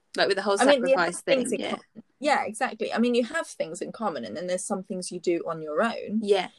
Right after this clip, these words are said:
Speaker 1: and
Speaker 2: that I feel
Speaker 1: Yeah.
Speaker 2: like you can introduce them to it
Speaker 1: Yeah.
Speaker 2: and it would be per-, like, fun. They could at least try.
Speaker 1: Yeah.
Speaker 2: But I th-, yeah, I think if you at least try to get,
Speaker 1: Mm.
Speaker 2: like, um,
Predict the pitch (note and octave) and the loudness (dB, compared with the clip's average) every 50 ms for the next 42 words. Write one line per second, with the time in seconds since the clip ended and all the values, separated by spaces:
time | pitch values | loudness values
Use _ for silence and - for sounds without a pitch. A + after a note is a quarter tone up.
0 | _ - - G3 G3+ G3 F#3 D3+ - - - _ _ - G#3+ G3 F3+ G3+ G#3 G3+ | _ -4 2 4 6 6 6 4 0 -4 -12 _ _ -6 -6 -2 0 4 4 6
1 | F#3+ F3+ - - G3 G3 - A#3+ G#3+ G3 G3 G3 - - F#3 F#3 - - - E3 | 6 4 4 0 -4 -4 -2 0 0 0 0 0 -2 -6 -6 -6 -6 -4 -4 -4
2 | E3 E3+ - - D#3+ D#3 D#3+ D#3+ - - D3+ C3 C3+ - - - A#3+ A3 - E3+ | -4 -4 -8 -10 -10 -10 -10 -8 -4 -4 -2 -2 -2 -6 -6 -4 0 2 2 2
3 | E3 D#3+ D#3 - - - D#3+ E3 - - D#3 D#3 D3 - _ _ _ _ _ - | 2 0 -2 -2 -2 -2 -4 -6 -2 0 2 2 2 0 _ _ _ _ _ -20
4 | A#3 - _ _ _ _ _ _ _ - - F#3+ E3+ E3+ F3+ G#3 - - F3+ E3 | -20 -20 _ _ _ _ _ _ _ -6 -2 -2 -2 -2 -2 -6 -4 2 4 4
5 | D#3 C3+ - - _ _ _ _ - - G#3+ - - G3 E3+ B2+ D#3 D#3+ D#3+ E3+ | 4 4 0 -8 _ _ _ _ -20 -20 -4 2 4 4 4 4 2 -2 -4 -4
6 | F3 - F#3+ D#3 _ _ _ _ _ - F3+ F3 F3+ G3 G3 - - - - - | -4 -4 -8 -8 _ _ _ _ _ -6 -2 0 0 0 0 -2 -10 -8 -2 2
7 | G#3+ G3+ F3 D3 A#2+ B2 D#3+ A3 - - F#3+ G3 G3+ G#3+ G#3+ - G3 G3 G3+ G#3 | 2 4 2 2 0 -4 -8 -10 -10 -6 0 2 2 4 4 6 4 4 4 2
8 | - - - G#3 G#3 F#3 D3+ D3 - - A#3+ G#3+ - G3 - _ _ - G#3 G#3+ | -2 -8 -4 0 2 2 2 0 -2 -4 -4 -4 -4 -8 -12 _ _ 0 2 2
9 | G3+ - G3 F#3 - - - - G3+ G3+ F#3+ D3 C#3 - E3 F#3 - - F3+ D#3+ | 2 2 0 -4 -4 -8 -6 -2 0 0 0 0 -4 -8 -10 -10 -10 -10 -6 -2
10 | - G#3+ G#3 G3 E3+ E3 D#3 D#3 - - - _ _ _ _ _ _ _ _ _ | 0 0 0 0 0 0 0 -2 -4 -10 -16 _ _ _ _ _ _ _ _ _
11 | _ _ _ _ _ _ _ _ _ - - A3+ A3 - - G3+ F#3 F3+ F3 E3+ | _ _ _ _ _ _ _ _ _ -16 -12 -12 -8 -2 0 0 2 0 0 -2
12 | E3+ E3+ F3 F3 F3 | -4 -6 -8 -8 -10